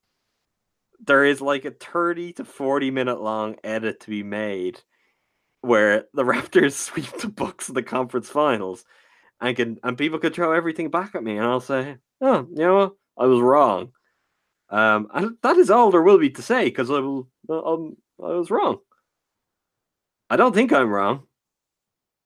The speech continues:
I certainly haven't felt like I've been proven wrong so far. Um, on really anything related to the Bucks or their rivals in the East. So, I, I think the Raptors are a fraud, and it's not because of Kawhi Leonard, it's not because of Siakam, although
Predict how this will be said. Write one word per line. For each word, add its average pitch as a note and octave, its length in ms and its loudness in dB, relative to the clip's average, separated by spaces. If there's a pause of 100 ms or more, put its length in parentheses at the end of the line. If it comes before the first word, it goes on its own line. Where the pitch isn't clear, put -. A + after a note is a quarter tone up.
I G#2 80 -8
certainly G3 320 2
haven't E3 240 -2
felt D#3+ 320 -2 (240)
like B2 180 -4
I've B2+ 100 0
been B2 180 0
proven B2+ 280 0
wrong A2 220 0
so A#2 200 0
far. F#2 380 -4 (520)
Um, A2 280 0
on D3+ 140 2
really G3+ 240 6
anything D#3+ 340 4
related B2+ 300 4
to B2+ 80 -6
the A#2 80 -2
Bucks B2 280 -4
or A#2 120 0
their A#2 120 -2
rivals G#2 380 -6
in G2+ 60 -14
the F2 80 -10
East. - 380 -20 (480)
So, A2 640 2 (1600)
I, B2 300 -4 (500)
I G2+ 180 -12
think C3 260 -12
the B2+ 100 -6
Raptors D3 420 0
are D3 140 4
a C#3 60 2
fraud, D#3 420 2
and A#2 100 0
it's A#2 140 -10
not C#3+ 160 -2
because E3 280 -4
of D#3 200 -10
Kawhi C#3 280 0
Leonard, C3 340 0
it's D3+ 120 -16
not F#2 160 -8
because A#2+ 260 -2
of A#2+ 60 -12
Siakam, C3 540 -4
although F#2+ 500 -2